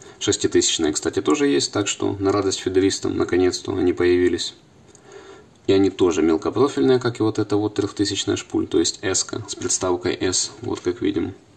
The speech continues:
И их я на самом деле достаточно давно ждал.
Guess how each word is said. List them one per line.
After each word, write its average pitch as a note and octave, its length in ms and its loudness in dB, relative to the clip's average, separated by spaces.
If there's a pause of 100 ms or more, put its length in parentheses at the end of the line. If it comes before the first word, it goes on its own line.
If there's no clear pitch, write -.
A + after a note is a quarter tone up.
(800)
И C3 120 6
их - 100 2
я A2+ 80 4
на A#2 80 6
самом G2 260 4
деле G2 220 4
достаточно F2 480 -4
давно F2 260 2
ждал. - 320 -4